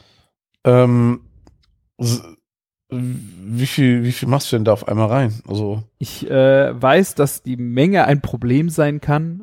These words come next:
Speaker 2: aber, ähm, ich habe jetzt bewusst we-, noch weniger genommen. Also das Körbchen ist, äh,
Speaker 1: Ja.
Speaker 2: nicht randvoll, es ist, äh, alles bedeckt da vom, vom Fett und, ähm,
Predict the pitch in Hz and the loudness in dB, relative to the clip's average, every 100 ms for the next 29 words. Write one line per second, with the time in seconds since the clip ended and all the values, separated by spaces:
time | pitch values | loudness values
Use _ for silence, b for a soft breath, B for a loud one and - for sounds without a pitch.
0 | - 120 147 151 151 B B B B B | -4 0 2 4 0 B B B B B
1 | _ 123 123 123 120 120 120 117 117 _ | _ 2 2 0 -4 -4 -4 -6 -10 _
2 | _ _ - - - - 131 139 135 127 | _ _ -12 -12 -18 -14 -6 -2 2 2
3 | 117 - _ _ _ _ 131 123 113 185 | 0 -10 _ _ _ _ -2 -2 2 2
4 | - - - 127 131 151 127 127 113 156 | 2 -6 -10 0 0 0 -2 -2 2 4
5 | 180 165 147 143 151 143 120 120 - 135 | 6 4 4 2 4 2 2 -2 2 2
6 | 143 - 135 117 - - 123 120 117 - | 2 -2 -6 -6 -10 -12 -6 -4 -4 -8
7 | b b b 92 90 - 123 147 - 131 | b b b -8 -8 -6 -4 -2 -2 -2
8 | 127 - 147 175 180 175 143 123 - 120 | -2 0 2 4 4 2 0 -6 -8 -4
9 | 120 117 117 135 131 - 120 156 - 160 | -2 0 0 0 0 -4 0 0 2 -2
10 | 143 - 135 135 127 - - 131 - 131 | -2 -4 -4 -2 -6 -8 -4 -4 2 0
11 | - - 127 117 113 - 120 110 107 107 | 0 -8 -4 -2 -2 -4 -2 0 0 -4
12 | 107 | -6